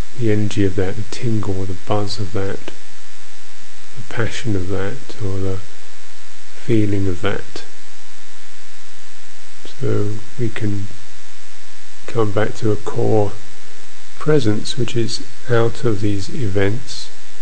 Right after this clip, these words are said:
through being aware of these events in a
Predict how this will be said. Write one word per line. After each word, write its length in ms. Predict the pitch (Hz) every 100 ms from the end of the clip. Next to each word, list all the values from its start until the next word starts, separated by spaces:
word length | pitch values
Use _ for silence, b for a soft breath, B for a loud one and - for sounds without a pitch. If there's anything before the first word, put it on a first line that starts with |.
| - - - - - - - - - - - - - - - - - - -
through 580 | - 123 113 107 95 92 - - - - - - - - - - - - - - - - - -
being 220 | 123 110
aware 340 | 104 104 107 110
of 140 | 101
these 200 | 104 98
events 460 | 95 98 107 - 107
in 140 | 98
a 180 | 95